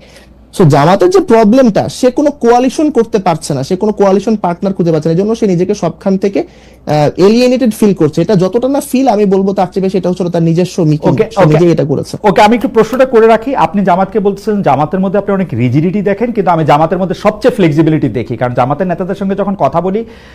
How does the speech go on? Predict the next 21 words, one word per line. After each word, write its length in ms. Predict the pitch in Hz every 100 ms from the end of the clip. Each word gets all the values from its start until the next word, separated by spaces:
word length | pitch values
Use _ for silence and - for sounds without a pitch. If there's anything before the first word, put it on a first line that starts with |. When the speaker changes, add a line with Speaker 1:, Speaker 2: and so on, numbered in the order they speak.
| -
Speaker 2:
তারা 160 | 190 202
পাবলিক 760 | 196 196 196 208 254 285 285
মিটিংয়েও 560 | 175 185 202 262 285 262
এটা 140 | 226
বলেন 480 | 151 127 107 117 190 - -
এবং 180 | 160
আমাদের 480 | 190 165 180 190 214
সাথে 300 | 208 196 202
সাক্ষাৎকার 640 | 190 - 175 - 175 180
দেওয়ার 180 | 156 165
সময়, 240 | 160 165 156
ইন্টারভিউ 260 | 156 151
দেওয়ার 140 | 156 143
সময় 160 | 156
তো 60 | 139
তারা 180 | 139 123
বলেনি 540 | 104 120 139 185 214 - - -
যে 200 | 127 143
জামায়াতে 420 | 151 151 170 196
ইসলামী 400 | 185 208 185 185
ভ-, 480 | 156 110 113 156